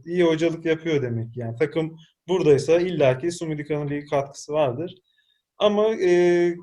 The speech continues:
belki çok da bir iyi bir insandır. Çünkü anladığım kadarıyla futbolcuları da seviyor. Hatta geçenlerde Fener maçından sonra bir Rolex saat hediye etmiş futbolcular buna. E, seksen bin euro takıma cebinden dağıtmış, prim dağıtmış.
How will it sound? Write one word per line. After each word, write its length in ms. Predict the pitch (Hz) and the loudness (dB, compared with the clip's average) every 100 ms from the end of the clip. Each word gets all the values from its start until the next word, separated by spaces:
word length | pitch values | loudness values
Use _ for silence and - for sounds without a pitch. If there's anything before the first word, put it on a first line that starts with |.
| - _ | -16 _
belki 260 | 185 202 - | 6 6 6
çok 220 | 240 233 | 2 6
da 120 | 214 | 6
bir 60 | 208 | 6
iyi 260 | 202 214 | 2 2
bir 40 | 185 | 0
insandır. 500 | 160 139 143 127 151 | -2 -2 -2 -2 -4
Çünkü 240 | - 175 | -4 0
anladığım 380 | 175 180 175 185 | 2 2 0 -2
kadarıyla 320 | 180 185 185 | 0 0 -2
futbolcuları 580 | - - 160 156 165 160 | -4 -6 -6 -2 0 0
da 80 | 160 | -4
seviyor. 560 | - 147 160 123 123 - _ _ _ _ _ | -4 -4 -2 -4 -6 -14 _ _ _ _ _
Hatta 300 | 156 156 165 | -6 4 4
geçenlerde 640 | 156 156 165 160 160 160 160 | 6 2 2 2 2 2 0
Fener 280 | 165 160 160 | 0 0 0
maçından 420 | 160 160 165 165 | -2 -6 -4 -4
sonra 260 | 165 156 | -2 -4
bir 80 | 151 | 2
Rolex 280 | 143 151 160 | 4 4 2
saat 260 | 139 147 151 | 0 0 0
hediye 220 | 143 127 | -2 -2
etmiş 260 | 123 117 | -4 -10
futbolcular 520 | - 120 113 113 107 104 | -16 -12 -10 -8 -10 -10
buna. 200 | 104 110 - _ _ _ _ _ _ | -14 -16 -20 _ _ _ _ _ _
E, 340 | 127 127 123 | -4 -2 -2
seksen 640 | 123 - - 151 185 180 175 | -4 -6 -6 -2 0 2 2
bin 160 | 175 | 0
euro 420 | 170 170 170 170 | 2 4 6 4
takıma 380 | - 156 165 165 | 2 0 0 0
cebinden 460 | 160 151 160 165 160 | 0 -2 -2 -2 2
dağıtmış, 400 | 151 139 120 120 | 2 2 -4 -12
prim 280 | 131 143 143 | -6 -4 0
dağıtmış. 540 | 127 113 117 - - | -2 -2 -10 -16 -18